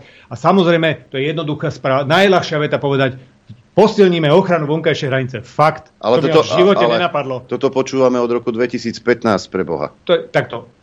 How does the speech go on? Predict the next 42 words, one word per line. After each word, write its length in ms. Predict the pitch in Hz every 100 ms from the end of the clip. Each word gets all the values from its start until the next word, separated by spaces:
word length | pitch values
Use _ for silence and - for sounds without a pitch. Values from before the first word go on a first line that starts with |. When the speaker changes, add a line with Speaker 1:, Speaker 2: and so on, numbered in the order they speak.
| -
Speaker 1:
od 100 | 143
roku 220 | 160 156
dvetisícpätnásť 480 | 160 156 151 143 -
Slovensko 320 | 151 147 135 123
reš-, 180 | 120 151
toto 320 | 127 127 127 139
eviduje. 640 | 127 127 127 139 143 - -
My 240 | 143 151
to 80 | 143
robíme 240 | 139 139
od 100 | 131 131
roku 80 | 131
dvetisícšesť, 580 | 135 113 - 143 143
keď 60 | 135
bol 160 | 123 123
Schengen, 480 | 147 151 135 135 - -
pretože 300 | 117 135 127
vtedy 320 | 127 165 156
boli 160 | 139 131
prvé 240 | 147 143
krízy 400 | 131 135 139 131
aj 160 | 131 127
na 80 | 123
Lampeduze, 800 | 139 139 143 135 123 127 - -
aj, 120 | 131 139
aj 180 | 147 127 135
na 80 |
Malte, 340 | 156 147 135 135
aj 140 | 143 131
na 100 | 156 160
Cypre. 400 | 160 143 139 - _
A 20 | 120
vtedy 160 | 175 170 160
sme 60 |
to 80 | 156
už 160 | 127 131
riešili, 400 | 147 - 139 123
že 80 |
musíme 400 | 135 143 165 147
posilniť 340 | 135 143 151 123
tú 140 | 131
východnú 420 | 131 143 131 131